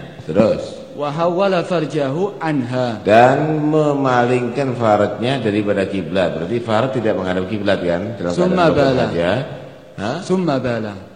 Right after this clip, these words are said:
Speaker 1: Kemudian dia kencing, boleh apa enggak?
Speaker 2: Lam yadurra.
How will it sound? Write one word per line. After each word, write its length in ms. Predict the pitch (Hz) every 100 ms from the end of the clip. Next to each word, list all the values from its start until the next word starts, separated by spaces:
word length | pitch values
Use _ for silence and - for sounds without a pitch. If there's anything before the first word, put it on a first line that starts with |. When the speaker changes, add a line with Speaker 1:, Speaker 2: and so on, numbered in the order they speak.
| - - -
Speaker 1:
Kemudian 380 | 101 101 104 127
dia 180 | 117
kencing, 800 | 101 107 101 98 98 107 131 131
boleh 240 | 110 117 131
apa 100 | 120
enggak? 240 | 98 76 - - - - -
Speaker 2:
Lam 200 | 139 151
yadurra. 480 | 143 127 120 110 104